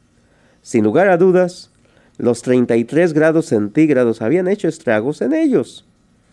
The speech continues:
Hoy domingo, la casa de paredes blancas parecían más grandes y vacías. Las vigas de color ocre sostenían equilibrada estéticamente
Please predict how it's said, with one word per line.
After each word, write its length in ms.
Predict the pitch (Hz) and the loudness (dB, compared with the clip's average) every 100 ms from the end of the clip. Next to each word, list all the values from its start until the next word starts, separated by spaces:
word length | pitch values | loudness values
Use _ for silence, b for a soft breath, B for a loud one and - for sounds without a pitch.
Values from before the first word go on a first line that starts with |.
| b b | b b
Hoy 140 | 196 294 | 0 2
domingo, 580 | 247 196 165 156 180 - _ _ b b b - | 2 2 2 2 -2 -6 _ _ b b b -6
la 240 | 110 113 | -4 -2
casa 360 | - 190 196 180 | 0 0 2 2
de 100 | 165 | 2
paredes 520 | 131 139 165 151 117 | 2 0 2 0 -2
blancas 560 | 117 143 165 165 139 - | -2 2 2 0 -4 -2
parecían 460 | 113 110 156 165 | -2 0 0 0
más 340 | 143 127 113 110 | 2 0 0 -6
grandes 840 | 117 139 175 180 175 180 170 - b b - | -4 0 0 -2 -6 -6 -6 -10 b b -2
y 140 | 151 | 2
vacías. 760 | 117 107 127 107 87 - - _ _ _ _ _ b b b b | 2 0 -2 0 0 -2 -12 _ _ _ _ _ b b b b
Las 280 | - 113 107 | -4 -2 0
vigas 360 | 120 202 208 170 | -2 0 0 0
de 120 | 165 | 0
color 360 | 127 131 160 165 | 0 2 4 2
ocre 320 | 180 180 165 | 0 0 0
sostenían 680 | 143 - 113 123 160 160 - | 0 -2 -2 2 2 0 -2
equilibrada 1000 | 113 110 110 101 92 131 156 156 165 - | -4 -4 -4 -2 -2 0 0 -2 -4 -6
estéticamente 1300 | 123 110 - - 180 214 185 175 190 185 185 110 | -8 -8 -10 -6 -4 -2 -2 0 0 0 -6 -6